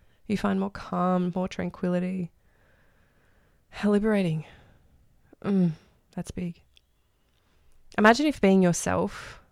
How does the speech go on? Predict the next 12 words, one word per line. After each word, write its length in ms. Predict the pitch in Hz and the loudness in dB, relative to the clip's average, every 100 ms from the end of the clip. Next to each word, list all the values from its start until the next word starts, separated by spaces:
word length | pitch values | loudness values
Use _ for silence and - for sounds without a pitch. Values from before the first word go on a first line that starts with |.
| _ _ - | _ _ -2
and 200 | 185 - | 0 0
actually 540 | 185 - - - 190 170 | -6 -8 -8 -4 0 2
knowing 440 | 165 165 160 151 - | 2 2 0 -2 4
who 100 | 190 | 6
you 440 | 185 170 170 165 | 6 4 2 2
are 420 | - 156 190 285 - - - - - - - - _ - _ _ _ | 0 -2 -2 -2 -6 -20 -20 -20 -20 -20 -20 -20 _ -20 _ _ _
provided 500 | - 196 185 185 233 | -2 0 2 0 0
more 180 | 202 170 | -2 -4
joy 200 | 170 175 | -6 -8
in 160 | 180 180 | -6 -6
your 100 | 196 | -6
life 460 | 196 202 - - | -8 -10 -14 -20